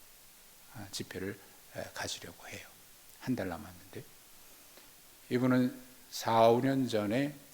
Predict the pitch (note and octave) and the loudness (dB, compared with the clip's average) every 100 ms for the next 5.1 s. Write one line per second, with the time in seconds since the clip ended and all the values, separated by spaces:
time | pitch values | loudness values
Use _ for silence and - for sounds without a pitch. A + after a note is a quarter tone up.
0 | - - - - G#2 G#2 G#2 A2 G#2 - | -20 -20 -20 -14 -6 -2 0 0 0 -2
1 | G#2+ G2+ F2+ - F2+ F#2+ - E2 E2+ - | -2 -4 -8 -6 -6 -8 -10 -12 -14 -18
2 | - - F#2+ F2 E2 D#2 - - - - | -12 -6 -4 -4 -6 -10 -16 -20 -20 -20
3 | - - - F2 D#2+ - - - - - | -20 -20 -12 -6 -4 -4 -8 -14 -20 -20
4 | - - - - - C#3+ B2+ G2+ G2 - | -20 -20 -8 -6 -4 -6 -6 -8 -12 -16
5 | C#3 | -20